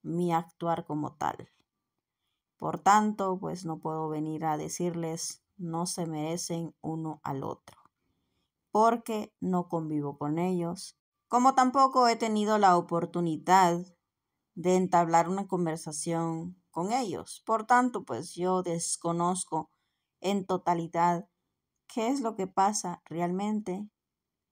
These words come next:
con ellos. Solamente observo lo que ellos deciden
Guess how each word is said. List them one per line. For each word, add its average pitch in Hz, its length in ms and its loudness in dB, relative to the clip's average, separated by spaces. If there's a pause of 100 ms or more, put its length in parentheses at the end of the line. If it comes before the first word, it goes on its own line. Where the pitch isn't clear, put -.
(260)
con 202 200 0
ellos. - 720 -6 (480)
Solamente 190 840 0
observo 220 960 -4
lo 165 460 -8
que 170 240 -6
ellos 175 460 -6
deciden 185 760 -2